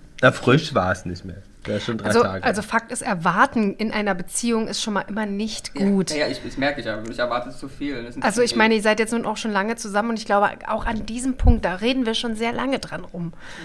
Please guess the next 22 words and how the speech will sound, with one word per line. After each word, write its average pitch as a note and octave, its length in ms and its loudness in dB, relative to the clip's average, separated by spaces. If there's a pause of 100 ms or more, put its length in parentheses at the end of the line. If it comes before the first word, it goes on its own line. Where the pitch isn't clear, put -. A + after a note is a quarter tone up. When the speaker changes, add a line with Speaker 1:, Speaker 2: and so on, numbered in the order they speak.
(280)
Speaker 2:
Ja, A#3 280 -4
also G#3 280 0
ich A3 100 -4
bin B3 160 -2
ja C4 60 10
jetzt, B3+ 260 6
jede A#3+ 240 2
Woche A#3 220 0
bin G3 160 -2
ich F#3+ 100 -4
hier G#3+ 160 -2
bei G3+ 160 2
euch C4+ 380 0 (500)
und - 80 -14
da G3+ 80 -2
sprechen A3+ 440 0
wir A3+ 120 4
über A3 140 6
<laughs> - 260 2
Erwartungen A3 380 4
und G#3 180 0 (1000)
Ramonski, A3+ 720 0